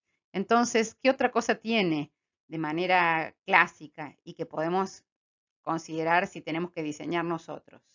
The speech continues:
Tiene un centro de impacto visual, ¿no es cierto? Un centro de interés, un eje, un pivot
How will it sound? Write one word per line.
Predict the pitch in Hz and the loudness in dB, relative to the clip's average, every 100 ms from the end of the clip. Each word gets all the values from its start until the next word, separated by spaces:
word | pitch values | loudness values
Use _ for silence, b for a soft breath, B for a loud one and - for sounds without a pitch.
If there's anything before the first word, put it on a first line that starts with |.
| _ | _
Tiene | - 262 277 277 | -6 0 0 0
un | 208 196 | 0 -2
centro | - 226 233 226 220 | 0 0 0 2 2
de | 180 | 2
impacto | 175 175 180 - 196 | 0 2 0 0 -6
visual, | 240 - 285 226 277 - _ | -6 0 2 2 0 -8 _
¿no | 156 | -14
es | - | -8
cierto? | 190 285 196 | -6 -4 -4
Un | 180 | -4
centro | - 185 190 185 | -2 -2 0 0
de | 170 | 0
interés, | 160 156 156 185 226 208 - _ _ _ _ _ _ | -2 -4 -4 -2 -2 -4 -14 _ _ _ _ _ _
un | 185 185 | -2 0
eje, | 262 254 - 185 180 - | 2 0 -2 -8 -8 -2
un | 202 208 | -2 -2
pivot | - 180 196 254 240 | -2 -2 4 4 4